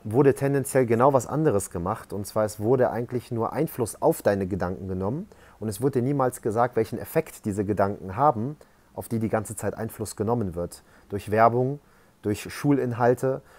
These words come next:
oder durch diverse Erziehungsformen, wo unsere Eltern einfach nicht mehr weiter wussten. Und dann laufen wir die ganze Zeit auf Autopilot und denken, dass das, was wir uns in unserer Realität kreieren, genau das ist, was wir wirklich wollen,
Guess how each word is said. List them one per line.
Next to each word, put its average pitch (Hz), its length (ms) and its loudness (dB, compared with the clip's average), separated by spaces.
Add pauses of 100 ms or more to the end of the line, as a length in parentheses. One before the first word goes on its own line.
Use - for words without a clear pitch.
(160)
oder 113 180 -2
durch 107 220 -4
diverse 113 500 4
Erziehungsformen, 123 1000 -2
wo 101 60 -4
unsere 98 240 -2
Eltern 101 320 -6
einfach 95 320 -10
nicht - 220 -14
mehr 85 100 -6
weiter 92 300 -2
wussten. - 420 -14 (840)
Und 98 80 -4
dann 147 120 4
laufen 180 260 4
wir 143 60 4
die 113 80 2
ganze 135 300 2
Zeit 127 220 0
auf 98 100 -4
Autopilot 120 960 0 (560)
und 113 180 -4
denken, 131 260 2
dass 113 180 -6
das, 156 200 -4
was 123 220 -6
wir 110 100 -2
uns 110 180 -6
in 107 60 -8
unserer 101 300 -2
Realität 104 500 0
kreieren, 113 540 0
genau 117 320 4
das 139 260 2
ist, - 200 -4
was - 180 -4
wir 101 180 0
wirklich 135 460 2
wollen, 156 400 4